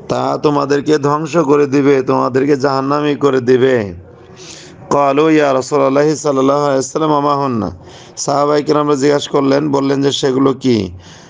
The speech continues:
এক নম্বরে আল্লাহ নবী সাল্লাল্লাহু আলাইহি ওয়াসাল্লাম বলেন, "ক্বালা আশরিকু বিল্লাহ", আল্লাহর সঙ্গে শিরক করা। দুই নম্বরে বলেন, "আস-সিহর",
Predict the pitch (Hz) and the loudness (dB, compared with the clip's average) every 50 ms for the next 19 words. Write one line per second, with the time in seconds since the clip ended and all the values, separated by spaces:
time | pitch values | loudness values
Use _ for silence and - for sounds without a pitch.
0 | - - - - 127 131 120 131 147 160 165 165 165 165 165 170 170 165 165 160 | -20 -12 -6 -2 -2 -2 -2 -2 0 0 0 0 0 0 0 2 2 2 2 2
1 | 165 165 160 165 160 151 - - 156 151 156 151 143 151 151 156 151 151 - - | 2 2 2 2 0 0 -2 -2 0 0 0 0 2 2 2 2 0 -2 -4 -4
2 | - 151 143 147 147 147 143 143 151 135 - - 165 151 135 156 143 131 139 135 | -2 0 0 0 0 0 0 -2 -2 -4 -6 -6 -6 -4 -2 0 0 0 0 0
3 | 131 139 139 135 127 113 98 92 87 85 - - - - - - - - 120 123 | 0 0 0 0 0 -2 -4 -6 -10 -14 -20 -20 -20 -20 -20 -20 -12 -6 -2 -2
4 | 131 139 151 160 170 165 160 - 170 151 151 147 147 147 139 - - 139 131 127 | 0 0 0 0 -2 -2 -2 -4 -4 -2 0 0 0 0 0 -2 -2 -2 -2 -2
5 | 131 - - 107 95 95 98 92 - - - - _ _ - - - - - - | -2 -2 -2 -2 -2 -4 -8 -10 -12 -18 -20 -20 _ _ -20 -20 -20 -20 -20 -20
6 | - - - - - 110 135 160 180 185 190 196 185 170 170 165 160 147 156 151 | -20 -20 -14 -8 -2 0 2 2 4 2 2 0 0 0 0 0 0 0 0 0
7 | 151 151 151 139 - - 156 147 135 139 143 131 | 0 0 -2 -4 -4 -4 -4 -2 -2 0 0 0